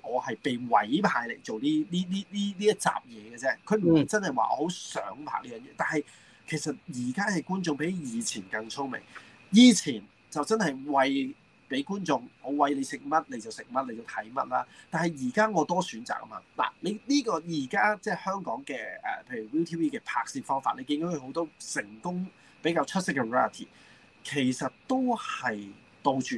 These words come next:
Speaker 1: 嘅，即係唔係，唔再係，喂，我，我被委派做呢個 show，而係佢做呢個 show 嘅時候，佢真係有原因嚟做呢個 show。誒，公司亦都睇到佢某啲嘅 character 去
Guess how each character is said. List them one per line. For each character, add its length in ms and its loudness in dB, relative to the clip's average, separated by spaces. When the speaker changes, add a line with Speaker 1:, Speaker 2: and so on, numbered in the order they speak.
Speaker 1:
嘅， 60 -10
即 100 4
係 60 2
唔 280 -2
係， 680 2
唔 200 -2
再 120 4
係， 580 2
喂， 140 0
我， 240 2
我 200 -4
被 180 0
委 260 0
派 200 -4
做 160 -12
呢 100 -8
個 60 -8
show， 260 -8
而 40 -6
係 40 -6
佢 220 -2
做 200 0
呢 80 0
個 80 0
show 200 -6
嘅 140 -8
時 60 -12
候， 140 -10
佢 120 -16
真 240 0
係 140 -4
有 220 -2
原 220 -6
因 100 0
嚟 160 -6
做 160 -10
呢 100 -8
個 60 -6
show。 260 -4
誒， 260 4
公 220 4
司 220 0
亦 180 0
都 160 0
睇 340 -2
到 100 10
佢 180 0
某 260 0
啲 160 0
嘅 20 0
character 460 -4
去 300 0